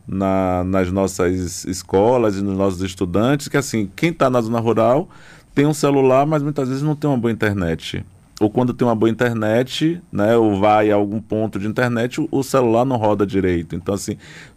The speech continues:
ter o material impresso, e aí nós construímos cadernos de aprendizagem durante o período da, da pandemia, e eu tô falando só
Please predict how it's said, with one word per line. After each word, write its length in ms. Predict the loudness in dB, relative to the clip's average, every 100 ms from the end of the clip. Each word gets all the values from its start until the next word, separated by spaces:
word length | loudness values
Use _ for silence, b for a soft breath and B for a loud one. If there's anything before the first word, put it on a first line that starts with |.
| _
ter 100 | 2
o 80 | 4
material 460 | 4 0 2 2 0
impresso, 720 | 0 2 2 0 -4 -8 -8 -14 _
e 80 | 0
aí 100 | 2
nós 180 | 0 -4
construímos 540 | -6 -2 0 0 -2
cadernos 480 | -2 0 0 -2 0
de 60 | -2
aprendizagem 640 | -2 -2 0 2 2 2
durante 320 | 0 -2 -4
o 20 | -2
período 460 | 0 2 0 0
da, 180 | 0 0
da 160 | 0 -2
pandemia, 480 | 0 0 0 0
e 60 | 0
eu 80 | 0
tô 100 | -2
falando 300 | 2 2 2
só 260 | 0 -8